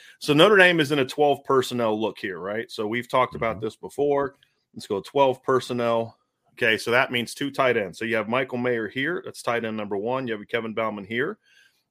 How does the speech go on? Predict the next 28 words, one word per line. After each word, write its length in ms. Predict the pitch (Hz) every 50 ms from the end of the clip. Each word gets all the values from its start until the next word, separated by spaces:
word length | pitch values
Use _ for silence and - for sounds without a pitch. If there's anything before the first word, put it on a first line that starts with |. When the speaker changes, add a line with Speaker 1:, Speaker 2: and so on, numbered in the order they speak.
| _ -
Speaker 1:
All 80 | 98
right, 180 | 104 120 135 -
so 80 | - 131
that's 200 | 123 123 - -
the 100 | - 110
two 220 | - - 131 117
tight 240 | - 120 113 113 110
ends. 280 | 120 131 143 139 123
You 60 | 120 110
have 140 | 107 101 - _ - - - 95 - 113
Audric 320 | 120 123 117 117 113 -
Estime 280 | 123 117 - - 120 117
is 140 | 113 107 107
the 60 | 107
running 240 | 107 117 127 127 117
back, 180 | 127 127 117 -
and 100 | 117 113
then 100 | 113 113
you 60 | 107
have 120 | 101 95 -
two 320 | - - - 139 139 135
receivers 580 | 117 117 - - - 127 120 110 113 104 92 - -
over 180 | 110 104 101
here 280 | 98 - 120 113 110 104
to 160 | - - 113
the 100 | 98 98
field. 440 | - - - 113 92 - - - _ _ _ _ _ _ _ _ _ _ _ _ _ _ -
Okay, 420 | 92 90 - 117 110 120 127 123